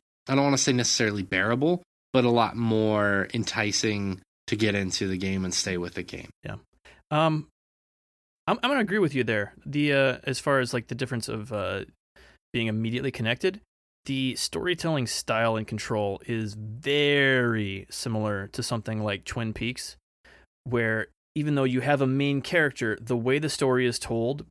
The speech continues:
Speaker 2: giving you essentially a fully formed character that you have not a lot of insight into yet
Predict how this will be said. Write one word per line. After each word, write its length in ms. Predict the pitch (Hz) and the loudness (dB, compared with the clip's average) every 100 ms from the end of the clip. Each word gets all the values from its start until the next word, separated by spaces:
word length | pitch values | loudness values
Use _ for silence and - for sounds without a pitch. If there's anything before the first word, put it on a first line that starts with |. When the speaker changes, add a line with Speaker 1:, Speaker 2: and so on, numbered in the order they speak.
| 127 | -2
Speaker 2:
giving 340 | 135 131 127 | 0 0 -2
you 280 | 123 117 110 _ _ _ _ - | 0 0 -2 _ _ _ _ -6
essentially 500 | 135 - 196 202 175 | -4 0 0 2 2
a 60 | 139 | 2
fully 320 | - 170 175 | 0 0 2
formed 340 | 170 165 151 | 0 0 0
character 460 | - 147 143 - 147 | 0 0 0 0 -2
that 100 | 131 | -2
you 140 | 127 | -2
have 280 | 135 131 120 120 147 - | 0 -2 -4 -10 -14 -16
not 560 | - - 135 143 147 165 | -20 -16 -12 -6 -4 0
a 40 | |
lot 160 | 156 147 | 2 2
of 80 | - | 2
insight 400 | 156 170 180 185 | -2 0 -2 0
into 360 | 190 190 - 165 | -2 -2 -2 -2
yet 600 | 117 123 - 127 - - | -2 2 2 2 -6 -10